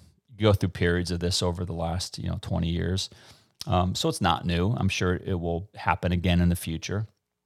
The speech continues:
But it doesn't mean that we can't call it out, and it doesn't mean that we can't be aware of it, and it doesn't mean that the M S Ps can't, um, be, uh, advised of it and, and act accordingly. And I think that they have some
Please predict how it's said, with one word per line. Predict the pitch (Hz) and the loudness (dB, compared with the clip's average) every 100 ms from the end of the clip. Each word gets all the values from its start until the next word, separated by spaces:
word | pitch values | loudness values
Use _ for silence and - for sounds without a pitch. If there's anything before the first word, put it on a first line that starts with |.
| _ _ _ - - | _ _ _ -20 4
But | 143 | 6
it | |
doesn't | 135 143 147 | 6 4 4
mean | 147 | 4
that | 104 | 2
we | 110 | 2
can't | 151 127 | 0 0
call | - 82 | 2 2
it | 78 | 2
out, | 80 - | 0 0
and | - | 2
it | 104 | 2
doesn't | 104 101 | 4 4
mean | 98 95 | 4 4
that | - | 2
we | 95 | -2
can't | - 90 82 | 0 -4 -2
be | 85 | -4
aware | 80 78 | -2 0
of | 82 110 | 0 0
it, | 78 - - | -2 -6 -2
and | 95 | 0
it | 92 | 2
doesn't | 98 95 90 | 2 2 2
mean | 98 92 | 0 2
that | 90 87 | 0 -2
the | 90 | 0
M | 87 | 0
S | 85 | -2
Ps | - 90 87 | -4 -4 -4
can't, | - 92 87 - _ - - - - | -4 -4 -4 -8 _ -20 -20 -20 -6
um, | 92 87 85 - _ _ 113 | 0 0 0 -4 _ _ -6
be, | 104 98 95 92 - _ _ _ _ _ 113 | 0 2 2 0 -4 _ _ _ _ _ -18
uh, | 113 127 - - | -16 -14 -16 -2
advised | 120 87 101 92 101 107 | 0 4 6 8 8 8
of | 127 127 | 6 6
it | 180 - - | 2 0 -4
and, | 98 101 98 98 92 - - 131 | 2 4 4 4 2 -4 -12 -2
and | 101 101 | 2 2
act | 104 101 | 2 2
accordingly. | 117 - 160 127 85 92 - | 0 0 0 0 -6 -12 -8
And | 101 | 0
I | 95 | 0
think | - 101 | 0 -4
that | - | -2
they | 95 | -2
have | 101 98 92 | 2 2 2
some | - 95 92 92 | 2 4 4 0